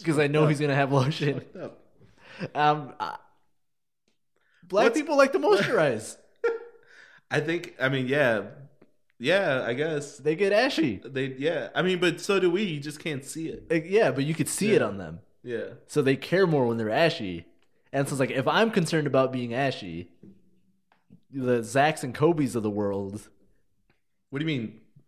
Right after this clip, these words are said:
Speaker 2: What do you mean they? No.
Speaker 1: <laughs> I
Speaker 2: No, you
Speaker 1: didn't
Speaker 2: didn't
Speaker 1: say,
Speaker 2: say
Speaker 1: I
Speaker 2: that?
Speaker 1: didn't say they. <laughs> So when, before the Milwaukee trip, I was, there was a moment in time where I could have gotten lotion, but I decided not to because I was banking on the fact that Zach would have lotion.
Speaker 2: You called it.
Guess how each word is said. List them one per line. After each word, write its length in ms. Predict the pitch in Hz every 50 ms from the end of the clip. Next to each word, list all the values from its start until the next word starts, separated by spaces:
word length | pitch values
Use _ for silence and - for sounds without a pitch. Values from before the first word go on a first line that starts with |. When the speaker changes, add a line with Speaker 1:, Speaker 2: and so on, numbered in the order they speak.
| _ _ _ -
Speaker 2:
What 80 | 131 147
do 40 | 175 170
you 100 | 156 135
mean 80 | 120 127
they? 340 | 131 131 120 104 107 - -
No. 220 | 113 113 110 110 107 110 - - -
Speaker 1:
<laughs> 120 | - -
I 380 | 185 156 - - 233 220 - -
Speaker 2:
No, 100 | 240 240
you 100 | 233 233
Speaker 1:
didn't 160 | 220 214 220 220
Speaker 2:
didn't 120 | 214 202 -
Speaker 1:
say, 40 | -
Speaker 2:
say 140 | 233 233
Speaker 1:
I 40 | 233
Speaker 2:
that? 160 | 240 240 247 233
Speaker 1:
didn't 140 | 214 196 -
say 140 | 208 196
they. 260 | 196 190 190 196 214 -
<laughs> 600 | - 254 - - - - - - 330 - 214 -
So 440 | - - - 196 180 180 170 160 - - - 240 - - 294 208 - - - 156 160 160 151
when, 240 | 147 151 156 156 156
before 300 | 143 143 143 - 165 165
the 100 | 165 165
Milwaukee 440 | 160 147 139 131 131 139 151 160 160
trip, 520 | 131 - - 127 117 113 123 120 - - - -
I 120 | 123 127
was, 380 | 123 127 123 120 113 107 - - _
there 220 | - 131 139 139 139 131
was 100 | 131 127
a 60 | 135 127
moment 400 | 135 156 165 175 170 175 165 156
in 80 | 147
time 300 | 143 - 143 139 135 131
where 100 | 123 120
I 60 | 113
could 240 | 110 - - - 147
have 100 | 147 135
gotten 280 | 131 131 127 127 123 120
lotion, 360 | 117 110 110 107 - 120 110 104
but 100 | 110 104
I 40 | 104
decided 480 | 90 104 - - 131 123 120 120 110
not 220 | 107 110 107 104 -
to 240 | - 117 107 101
because 300 | 95 92 107 - 123 113
I 80 | 117 110
was 120 | 107 101
banking 360 | 92 92 117 120 131 127 131 120
on 100 | 113 113
the 60 | 104
fact 400 | - - - 120 110 104 104 -
that 160 | 98 95 87
Zach 260 | 101 110 107 107 -
would 80 | 110 104
have 180 | 107 98 85
lotion. 460 | 85 90 90 82 - - - - 117 104
Speaker 2:
You 60 | -
called 300 | - 107 104 104 95 92
it. 100 | 87 -